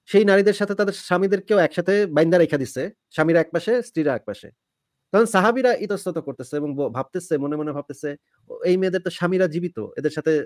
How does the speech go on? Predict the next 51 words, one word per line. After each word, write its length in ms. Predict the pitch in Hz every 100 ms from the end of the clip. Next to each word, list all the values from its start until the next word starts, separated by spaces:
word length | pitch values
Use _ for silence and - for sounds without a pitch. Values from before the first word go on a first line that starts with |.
| -
মানে 240 | 135 135 135
এদের 180 | 131
সাথে 200 | 135 143
সেক্স 220 | 131 147 -
করাটা 240 | 147 143
কি 140 | -
আমাদের 180 | 139 139 -
ঠিক 160 | 160 170
হবে? 160 | 135 107 - _ _ 139
না, 240 | 143 - -
এটা 160 | 127
আমরা 160 | 127 131
করব 260 | - 151
না, 120 | 110 85 _ _ -
এটা 160 | 127 131
আমরা, 440 | 131 127 123 104
এটা 140 | 131
আমাদের 200 | 139 143
কেমন 200 | - 147
যেন 100 | 147 139
খারাপ 280 | - 170
লাগতেছে, 460 | 127 - 98 - 107
জিনিসটা 320 | 127 127 135
ভালো 300 | 110 110 139
লাগতেছে 320 | 147 - -
না।" 120 | 95 - _ _ _ _
আচ্ছা 160 | 196 214
যাই 120 | 214
তো, 100 | 208
নবীকে 280 | 208 190 185
গিয়ে 120 | 185
জিজ্ঞেস 280 | 165 165 170
করি 140 | 165 156
তো, 160 | 160
"নবী, 380 | 156 151 131 113
আহ, 300 | - 127 120 - -
আমরা 260 | 101 143 143
তো 120 | 147
এইরকম 340 | 147 139 147
অনধিকারভাবে 760 | - 165 180 185 175 156 165 156 107 _ _ _ _ -
এই 200 | 160 165
মেয়েদের 260 | 165 160
সাথে 200 | 160 160
করাটা, 280 | 147 151 151
ওই 100 | 143
দেখো 220 | 135 135 143
ওদের 240 | 135 123
দা-, 340 | 120 117 -
স্বামীরা 280 | 117 131 139
বাইচা 220 | 131 123 127
আছে, 220 | -